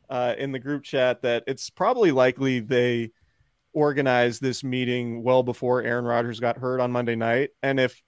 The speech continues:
it ma-, it makes sense, right? Because, you know, Ian Book probably didn't fly in in the middle of the night. He probably didn't fly in Tuesday, and they probably didn't have him work out, like, fresh off the plane Tuesday morning. It's more likely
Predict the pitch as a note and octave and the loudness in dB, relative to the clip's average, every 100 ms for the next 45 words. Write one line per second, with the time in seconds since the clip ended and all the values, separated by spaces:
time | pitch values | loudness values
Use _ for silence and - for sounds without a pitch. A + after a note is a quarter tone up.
0 | _ D3 - E3 - D#3+ G3 E3 - E3 | _ -4 0 0 2 2 2 0 0 0
1 | A#2+ - B2+ B2 - C3+ - C#3 C3 A2+ | 0 -2 2 2 0 -6 -2 0 0 -4
2 | - _ _ D#3 C#3 A#2 - D#3 D#3 C#3+ | -16 _ _ -2 0 0 0 0 0 2
3 | C#3 - C3+ C3 C#3+ C3+ C3 - B2+ B2 | 0 2 2 4 2 0 -4 -2 0 0
4 | B2 B2 A#2+ A#2 B2 A#2+ A2+ A#2 A2+ A2+ | 0 -2 -2 -2 -2 0 -2 -6 -6 -6
5 | A2 D3+ D3 C#3 C3+ C3 B2 - B2+ B2 | -8 -10 -2 2 2 0 -6 -4 0 0
6 | A#2+ B2 B2+ A#2+ A#2+ B2 A#2 - _ _ | -2 -6 -6 -4 -4 -4 -6 -10 _ _
7 | _ C#3 C3+ B2+ C#3 C3 C3+ B2+ B2+ A#2+ | _ -4 -4 2 4 4 0 0 2 2
8 | B2 A#2 B2+ A#2+ B2+ A#2+ G2+ A2+ - C#3+ | 2 -2 -2 0 4 4 2 -4 -2 -2
9 | B2 C3+ B2 - A#2 C#3 B2 B2 C3+ B2 | 0 0 -2 -6 -10 -6 -4 -4 -6 -8
10 | A2+ A#2 A#2+ B2+ - - - D3+ E3 D#3 | -6 -8 -10 -12 -14 -14 -10 2 6 8
11 | C3 C3 C#3+ C3 | 8 6 2 0